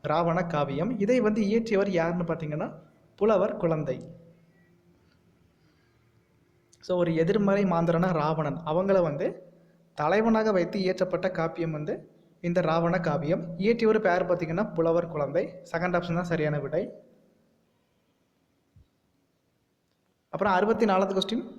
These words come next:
ராவண காவியத்தில் உள்ள காண்டங்கள் மற்றும்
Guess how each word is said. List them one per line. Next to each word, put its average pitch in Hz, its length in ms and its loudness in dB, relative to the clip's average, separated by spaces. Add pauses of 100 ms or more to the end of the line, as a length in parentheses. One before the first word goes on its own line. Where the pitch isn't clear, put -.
(160)
ராவண 220 320 2 (120)
காவியத்தில் 185 500 0
உள்ள 165 140 2 (360)
காண்டங்கள் 202 480 0
மற்றும் 208 280 -2